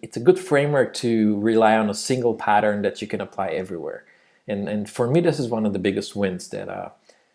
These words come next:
kinda, like, it's a, it's a stable, it's a stable, um, um, you know, pattern that, um,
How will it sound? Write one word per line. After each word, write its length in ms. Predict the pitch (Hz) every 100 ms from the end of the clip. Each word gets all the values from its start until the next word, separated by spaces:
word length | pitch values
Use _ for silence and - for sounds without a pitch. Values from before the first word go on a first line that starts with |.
| _
kinda, 160 | - 117
like, 120 | 107
it's 140 | 123 127
a, 80 |
it's 160 | - -
a 40 |
stable, 600 | 120 - 147 131 123 113
it's 140 | 113 -
a 40 |
stable, 560 | - 120 117 107 101 101
um, 520 | 95 87 82 90 -
um, 460 | 101 95 92 95 90 _ _ _ _ _ _ _ _
you 100 | -
know, 120 | 107 98
pattern 460 | - 131 117 107
that, 320 | 104 98 - -
um, 400 | 104 101 104 104